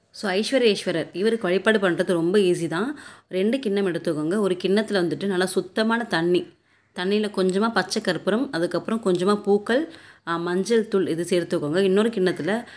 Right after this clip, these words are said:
நல்ல குவியலான, அ, காசு, அ, சத்தம் வர மாதிரி நல்லா காசு சேர்த்துக்கோங்க. இது எல்லாமே பூவெல்லாம் போட்டு வச்சுக்கோங்க. அதுக்கப்புறம் படத்துக்கு நம்ம வந்துட்டு,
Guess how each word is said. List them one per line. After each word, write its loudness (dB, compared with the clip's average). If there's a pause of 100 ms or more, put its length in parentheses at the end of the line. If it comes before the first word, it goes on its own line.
(220)
நல்ல -2
குவியலான, 0 (100)
அ, -10 (220)
காசு, 2 (440)
அ, -12
சத்தம் -4
வர 2
மாதிரி 2
நல்லா 0
காசு -2
சேர்த்துக்கோங்க. -4 (360)
இது -4
எல்லாமே -2
பூவெல்லாம் 0
போட்டு -2
வச்சுக்கோங்க. -4
அதுக்கப்புறம் -4
படத்துக்கு 0
நம்ம 0
வந்துட்டு, -2